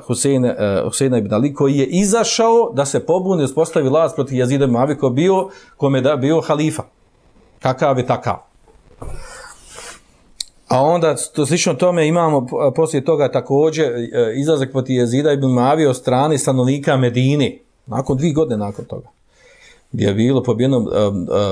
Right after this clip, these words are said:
velika skupina ashaba i djeci ashaba. Zbog te pobune koja je urađena. Bilo, naravno, i ashaba koji nisu izašli, koji su upozorili, i spom-, spomenut ćemo te ashabe. E,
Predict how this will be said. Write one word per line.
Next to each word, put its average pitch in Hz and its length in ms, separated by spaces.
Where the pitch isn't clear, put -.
velika 135 400
skupina 120 400
ashaba 117 500
i 107 40
djeci 107 300
ashaba. 95 540
Zbog 117 200
te 123 180
pobune 113 320
koja 98 140
je 92 40
urađena. 95 360
Bilo, 123 300
naravno, 123 400
i 104 120
ashaba 110 320
koji 107 140
nisu 120 220
izašli, 123 280
koji 107 120
su 104 60
upozorili, 120 360
i 123 120
spom-, 110 420
spomenut 113 240
ćemo 117 140
te 117 140
ashabe. 110 420
E, - 60